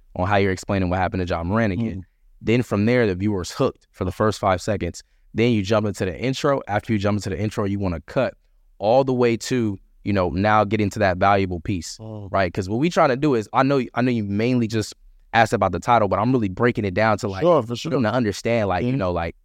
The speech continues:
Speaker 1: it's farther than that. Like,
Speaker 2: Mm-hmm.
Speaker 1: it's all about the click-through rate and it's all about the average viewer duration,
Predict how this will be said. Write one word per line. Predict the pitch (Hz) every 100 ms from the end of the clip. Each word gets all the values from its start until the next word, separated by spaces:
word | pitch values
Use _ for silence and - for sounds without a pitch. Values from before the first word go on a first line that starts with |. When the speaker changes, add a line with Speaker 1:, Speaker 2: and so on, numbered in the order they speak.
| -
Speaker 1:
it's | 127 - -
farther | 131 147 131
than | 110 101
that. | 90 82
Like, | 95 110
Speaker 2:
Mm-hmm. | 117 123 - _
Speaker 1:
it's | 110 -
all | 113 139
about | 123 104 95
the | 92
click-through | 147 151 160 156
rate | 165 165 _ - - - -
and | 110 110 104
it's | 90 101
all | 113
about | 107 98
the | 92 98
average | 104 98
viewer | 95 101
duration, | 92 87 95 92 -